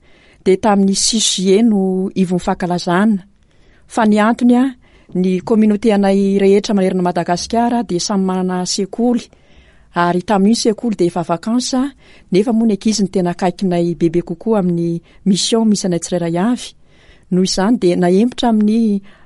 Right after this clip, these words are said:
six oktobra ho avy izao a, ny fankalazana. Ka ho antsika eto amin'ny diocèse-n'Antananarivo a,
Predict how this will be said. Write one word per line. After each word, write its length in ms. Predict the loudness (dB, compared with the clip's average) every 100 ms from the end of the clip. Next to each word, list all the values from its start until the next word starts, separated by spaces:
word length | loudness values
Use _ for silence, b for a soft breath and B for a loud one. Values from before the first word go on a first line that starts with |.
| b
six 280 | -4 0
oktobra 480 | -2 0 -2 2 2
ho 80 | 2
avy 160 | 0 0
izao 240 | -2 0
a, 100 | 0
ny 240 | 2 0
fankalazana. 840 | -2 -6 -4 -6 -4 -2 0 0 -2 -10 _ -20 b b b b b
Ka 360 | 0 4 4 4
ho 100 | 2
antsika 480 | 0 0 0 2 2
eto 180 | 2 2
amin'ny 340 | 2 2 0
diocèse-n'Antananarivo 1300 | 0 0 2 2 0 0 0 0 0 0 0 0
a, 80 | 0